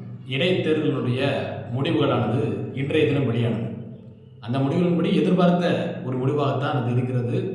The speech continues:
ஆளும் கட்சியாக இருக்கக்கூடிய தி மு க அங்க வந்து வெற்றியை பெறும் அப்படின்னு ஏற்கனவே நம்ம சொல்லியிருந்தோம். அதற்கு காரணம் பிரிந்திருக்கக்கூடிய எதிர்க்கட்சிகள். ஏற்கனவே அ தி மு க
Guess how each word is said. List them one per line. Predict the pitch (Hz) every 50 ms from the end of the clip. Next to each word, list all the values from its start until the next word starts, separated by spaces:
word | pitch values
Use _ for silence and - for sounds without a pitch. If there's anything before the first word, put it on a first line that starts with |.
| - - - -
ஆளும் | 107 117 151 175 180 - 139
கட்சியாக | - - - 147 143
இருக்கக்கூடிய | 139 139 135 123 127 127 123 120 - - - 123 - - - - - - - -
தி | - 151 175
மு | 180 160 - 139
க | - 135 - - - - - - - - - - - - -
அங்க | - 151 165 170
வந்து | 175 175 175 - -
வெற்றியை | 170 175 185 190 185
பெறும் | - 156 147 147 147
அப்படின்னு | - 135 143 - 185 190
ஏற்கனவே | - - - - - 170 160
நம்ம | 156 - 117
சொல்லியிருந்தோம். | - 135 139 143 127 - - 107 - -
அதற்கு | - - 170 160 - - -
காரணம் | - 139 147 156 160 156 - 190 202 - - - - -
பிரிந்திருக்கக்கூடிய | - 170 190 208 214 202 196 185 - - 143 127 135 135 127 139 - - 123 113 -
எதிர்க்கட்சிகள். | - - 151 151 - 139 123 - - 104 107 101 - - - - - - - - -
ஏற்கனவே | 120 156 214 - 170 156 160 170 196 190
அ | 190 185 190
தி | 180 180 165
மு | - - -
க | - 160 175